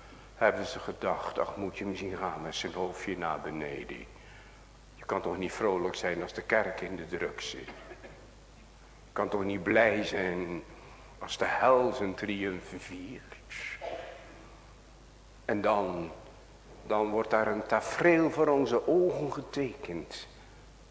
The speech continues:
Ze zijn grijpend, maar waar. Jonathan Strouw,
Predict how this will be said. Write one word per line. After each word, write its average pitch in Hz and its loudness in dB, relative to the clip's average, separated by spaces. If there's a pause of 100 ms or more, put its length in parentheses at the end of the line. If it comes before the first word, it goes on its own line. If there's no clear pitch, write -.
(140)
Ze - -6
zijn 92 -8
grijpend, 107 0 (140)
maar 95 -4
waar. 87 -2 (540)
Jonathan 107 0
Strouw, 87 -4